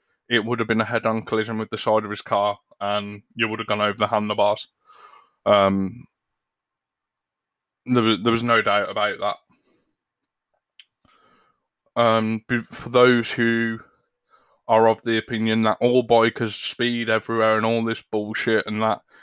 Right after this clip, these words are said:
it was probably my own fault, I was doing fifteen miles an hour when I entered the island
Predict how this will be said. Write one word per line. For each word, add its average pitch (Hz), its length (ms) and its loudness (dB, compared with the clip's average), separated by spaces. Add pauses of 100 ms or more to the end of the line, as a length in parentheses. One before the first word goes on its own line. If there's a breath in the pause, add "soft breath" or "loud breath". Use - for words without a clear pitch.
(220 soft breath)
it 117 100 0
was 90 100 -8
probably 107 320 -4
my 107 280 -2
own 104 100 -6
fault, 123 320 0 (1000)
I 120 200 6
was 113 320 0
doing 110 560 -4 (260)
fifteen 120 560 -2
miles 113 360 -2
an 110 100 -4
hour 110 180 0
when 107 180 -6
I 107 160 -4
entered 110 320 -6
the 107 120 -2
island 117 420 -2